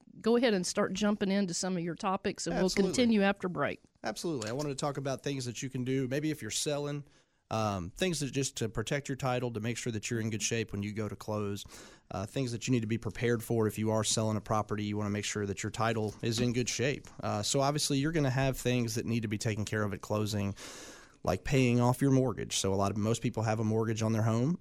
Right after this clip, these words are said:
Speaker 2: <clears throat> and they're aware that when they sell the house, they've gotta pay that off. Uh, but other things that can come up in the title search when we do that are things like a second mortgage. People, a lot of people have a line of credit or a heloc that they use maybe to pay bills, and they pay it down,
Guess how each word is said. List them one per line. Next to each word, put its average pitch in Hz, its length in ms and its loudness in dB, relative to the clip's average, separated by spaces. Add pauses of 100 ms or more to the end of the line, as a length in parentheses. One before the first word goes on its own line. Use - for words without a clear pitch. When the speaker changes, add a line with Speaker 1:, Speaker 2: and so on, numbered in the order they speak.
(100)
Speaker 2:
<clears throat> 139 160 -2
and 131 120 4
they're 139 100 4
aware 123 280 2
that 120 100 0
when 113 140 0
they 113 80 2
sell 120 200 0
the 113 100 0
house, 113 220 0
they've 104 120 -4
gotta 113 180 0
pay 113 220 -2
that 107 160 0
off. 104 420 -2 (140)
Uh, 107 160 -2
but 113 100 0
other 160 200 2
things 127 260 0
that 120 80 -2
can 113 160 -6
come 123 180 0
up 110 160 -4
in 110 80 0
the 107 80 -2
title 113 320 0
search 107 400 -2
when 104 100 -2
we 104 120 -2
do 156 200 0
that 101 280 -2 (540)
are 139 100 2
things 165 240 2
like 151 120 2
a 147 40 0
second 123 360 2
mortgage. 82 480 -4 (240)
People, 143 360 2
a 117 60 2
lot 156 160 4
of - 60 -6
people 139 240 0
have 135 160 4
a 123 60 2
line 110 280 2
of 104 100 -2
credit 110 400 -2
or 107 160 0
a 98 60 0
heloc 120 640 0
that 107 140 -4
they 123 100 2
use 127 340 2
maybe 120 220 0
to 95 60 -2
pay 120 180 0
bills, 120 420 2
and 101 120 0
they 98 80 0
pay 120 220 -2
it 92 100 -2
down, 117 440 2